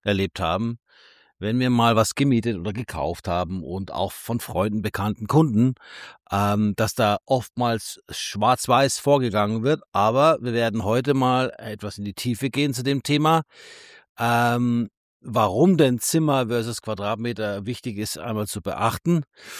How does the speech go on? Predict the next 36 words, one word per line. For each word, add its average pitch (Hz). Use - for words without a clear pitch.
Und 117
der 120
Klassiker, 165
der 139
daraus 131
immer 143
entsteht, 135
ist, 127
wenn 120
man 120
sagt, 120
man 123
geht 127
in 120
die 113
Portalsuche 156
und 123
warum 113
da 143
dann 131
die, 107
die 107
Kunden 135
die 113
Filter 143
setzen, 151
wenn 120
sie 107
sich 110
zum 117
Beispiel 107
eine 107
achtzig 110
Quadratmeter 123
Wohnung 151
suchen, 160